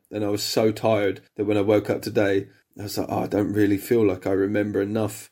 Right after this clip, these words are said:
to actually be able to, um, record a podcast on it."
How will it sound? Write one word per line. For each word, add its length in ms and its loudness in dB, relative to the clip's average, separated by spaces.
to 120 0
actually 380 0
be 160 2
able 180 2
to, 380 2
um, 380 -4
record 340 6
a 40 2
podcast 680 2
on 100 -2
it." 140 -8